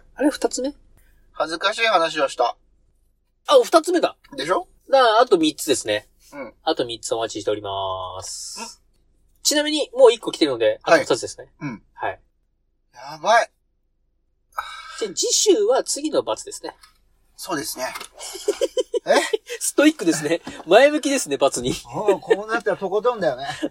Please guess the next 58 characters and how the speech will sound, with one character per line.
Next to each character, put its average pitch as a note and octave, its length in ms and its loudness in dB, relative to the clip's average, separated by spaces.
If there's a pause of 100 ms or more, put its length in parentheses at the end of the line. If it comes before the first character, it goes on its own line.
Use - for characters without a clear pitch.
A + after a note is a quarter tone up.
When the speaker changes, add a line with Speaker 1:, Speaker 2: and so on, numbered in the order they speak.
Speaker 1:
ド C#3+ 200 8
M B3+ 200 4
な C4+ 120 4
ん A#3+ 40 -6
じ E3 80 0
ゃ - 20 4
な A#2 100 0
か A#2 100 0
ろ A2 100 -2
う A2 40 -10
か。 - 220 -6 (380)
Speaker 2:
ド - 180 -20
M D3 160 -20
な E3+ 120 -6
わ F#3 100 0
け G3+ 100 2
あ D#3+ 100 10
る F#3 100 -2
か。 G#3 280 2 (840)
タ B3+ 180 0
オ A#3 60 2
ル G#3 60 0
持 G3 120 -2
っ G#3 40 -8
て - 80 -12
き - 40 -14
た D#3+ 120 0
の E3+ 140 2
忘 F#3+ 80 -2
れ F#3+ 100 2
た。 - 140 -10 (400)
Speaker 1:
お A3+ 720 6
ー、 - 40 2
用 B3 320 4
意 G#3+ 100 2
周 D#3 320 2
到、 D3 300 4
準 G#3+ 200 0
備 D#3+ 140 -2
万 B2 280 -2
端。 B2+ 340 -4
Speaker 2:
で C#3+ 80 -6
も B2 100 -10
食 - 140 -12
べ E3 60 -2
終 F3+ 100 0
わ A3 80 4
っ - 80 -8
た C3 100 2
後 A#2 160 -8
に G#2 80 -20
拭 - 180 -20
く - 120 -20
っ - 40 -20
て - 200 -20
い - 20 -20
う - 80 -20
ね。 - 80 -20